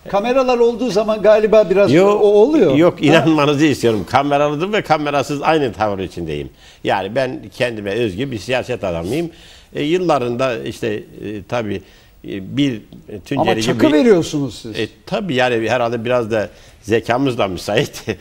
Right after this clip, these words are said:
Speaker 2: <laughs> Onun için yani karşımızda yakaladık mı bırakmıyoruz, e, zayıfları.
Speaker 1: Bir, fakat, e, bakıyorum,
Speaker 2: Evet.
Speaker 1: e, e, bir çıkışınız olduğu zaman,
Speaker 2: Evet.
Speaker 1: e, ertesi güne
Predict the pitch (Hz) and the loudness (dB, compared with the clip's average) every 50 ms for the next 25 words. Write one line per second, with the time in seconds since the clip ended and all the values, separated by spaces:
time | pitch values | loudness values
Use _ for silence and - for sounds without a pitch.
0 | - - - - - - 117 123 123 113 - - 135 135 - - 110 107 107 107 | -12 -18 -18 -16 -8 -6 -4 -4 -2 -4 -4 -6 -10 -10 -10 -10 -6 -6 -6 -6
1 | 104 - - 117 117 98 - 110 107 104 104 113 113 113 101 - 107 104 104 95 | -6 -4 -4 -4 -4 -2 -4 -6 -6 -4 -2 0 0 0 0 -2 -2 -2 -2 -4
2 | 101 98 - - - 131 147 143 131 139 156 165 - - 165 131 110 90 80 73 | -6 -10 -10 -10 -8 -8 -8 -8 -6 -4 -4 -6 -4 -4 -4 -4 -2 -2 -4 -8
3 | 71 - - 95 95 92 87 76 78 95 98 98 87 - - 92 85 76 78 76 | -10 -12 -10 -8 -8 -6 -8 -6 -4 -2 -2 -2 -2 -4 -4 -6 -6 -6 -6 -10
4 | - _ _ _ _ _ _ _ - - _ _ _ 165 156 180 185 - - - | -14 _ _ _ _ _ _ _ -20 -20 _ _ _ -4 -2 0 0 0 -4 -6
5 | 151 - 147 135 190 202 202 - - - 143 147 151 151 151 139 123 151 143 - | -4 -4 -2 0 2 0 0 0 -8 -4 0 2 4 4 2 2 2 0 -2 0
6 | - 233 254 226 170 175 190 202 - - - - - 104 98 90 82 80 156 151 | 4 6 6 8 8 6 2 0 -2 -10 -18 -12 -10 -8 -8 -6 -2 0 2 4
7 | 151 151 151 151 147 143 143 143 139 135 120 - - - - - - _ _ _ | 6 6 6 4 4 4 4 2 2 0 -2 -6 -14 -20 -20 -20 -20 _ _ _
8 | _ 143 147 151 151 135 123 127 123 190 220 208 - - 196 135 170 - - 202 | _ -6 -4 -2 -2 -4 -4 -4 -2 -2 -2 0 -2 -6 -4 -4 -4 -4 -2 0
9 | 196 185 131 185 185 180 185 160 202 233 240 196 170 160 123 123 135 170 214 226 | 0 2 2 2 2 2 0 2 2 2 2 4 2 2 2 2 0 -2 -2 -4
10 | - - - 113 107 95 87 82 - - - - - 151 147 147 147 147 147 147 | -10 -10 -8 -6 -6 -6 -8 -10 -14 -20 -16 -6 -4 0 0 2 2 2 0 0
11 | 143 143 143 139 139 - - - - - 147 143 139 - 160 - - 202 175 208 | 0 0 -2 -2 -4 -6 -12 -14 -6 -4 -4 -4 -4 -6 -8 -6 -6 -6 -4 -4
12 | 208 - | -6 -6